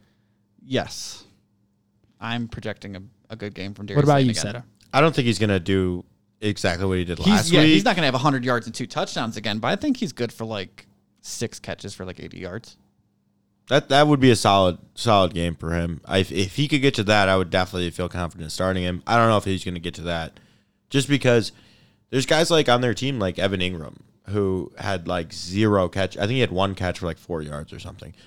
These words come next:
Speaker 3: and he got nothing. He got nothing from them, um, and I could just see that, you know, more of their pieces on offense get involved.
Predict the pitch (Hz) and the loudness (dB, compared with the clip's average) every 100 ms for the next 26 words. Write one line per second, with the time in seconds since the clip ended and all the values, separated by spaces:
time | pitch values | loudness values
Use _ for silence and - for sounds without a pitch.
0 | _ - 104 98 107 120 107 87 95 101 | _ 0 0 0 -2 2 2 0 0 2
1 | 92 76 53 - _ 110 113 85 95 104 | 0 -6 -14 -20 _ -2 -2 0 -2 2
2 | 107 95 87 90 87 85 85 - _ _ | 2 0 -6 -6 -4 -4 -6 -10 _ _
3 | _ - 92 92 90 98 110 117 104 101 | _ -4 0 0 0 0 0 0 -4 -4
4 | - 107 104 101 95 _ _ _ _ 95 | -2 0 0 0 -4 _ _ _ _ -2
5 | 90 - - 98 87 101 117 117 101 101 | -2 -2 -10 -4 -2 2 6 6 6 4
6 | 98 90 - 113 113 - 98 92 90 - | 2 0 -2 -6 -4 -2 0 2 0 -2
7 | 85 82 - 76 82 80 73 - | -6 -4 -6 -6 -6 -6 -6 -12